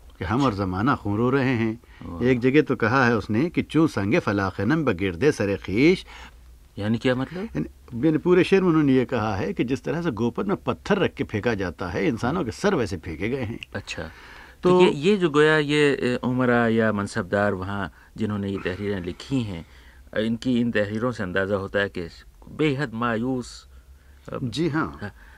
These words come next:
Speaker 2: इसका कुछ पस मंज़र
Speaker 1: ए,
Speaker 2: बताइए।
Speaker 1: हारे हवे सिपाही का एहसास इसमें है और उसके पीछे कुछ तारीख़ी शहादतें भी हैं। इस कागज़ की सबसे, या इन तस्वीरों की जो सबसे अहम खुसूसियत है, वो ये कि इसमें तारीख़ दी हुई है।
Speaker 2: अच्छा।
Speaker 1: वो तारीख़ देते हैं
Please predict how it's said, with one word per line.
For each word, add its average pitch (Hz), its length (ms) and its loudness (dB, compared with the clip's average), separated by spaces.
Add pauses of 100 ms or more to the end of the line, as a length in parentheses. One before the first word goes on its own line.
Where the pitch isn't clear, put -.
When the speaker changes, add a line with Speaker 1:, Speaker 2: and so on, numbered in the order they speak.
(320)
Speaker 2:
इसका 143 260 -2
कुछ 131 180 -8
पस 123 260 -6
मंज़र 123 280 -4
Speaker 1:
ए, 131 240 -20
Speaker 2:
बताइए। 117 260 -2
Speaker 1:
हारे 196 300 2
हवे 170 160 2
सिपाही 160 420 -4
का 160 100 -2
एहसास 160 400 -4
इसमें 131 260 -4
है 196 220 -4 (120)
और 185 140 2
उसके 190 200 -4
पीछे 196 260 -4
कुछ 196 220 -6
तारीख़ी 139 360 -4
शहादतें 101 560 -4
भी 76 100 -12
हैं। - 200 -18 (400)
इस 180 140 0
कागज़ 165 420 0
की 185 200 -6
सबसे, 170 640 -2
या 160 120 2
इन 160 100 2
तस्वीरों 143 500 0
की 196 140 -4
जो 143 100 -4
सबसे - 300 -8
अहम 165 380 -2 (280)
खुसूसियत 117 540 -2
है, 92 160 -8 (420)
वो 165 120 6
ये 190 220 6
कि 202 120 -2
इसमें 143 520 -2 (400)
तारीख़ 135 340 4
दी 87 260 -12
हुई 92 120 -12
है। 101 120 -12
Speaker 2:
अच्छा। - 760 -8
Speaker 1:
वो 147 100 4
तारीख़ 147 340 2
देते 123 300 -2
हैं 131 280 0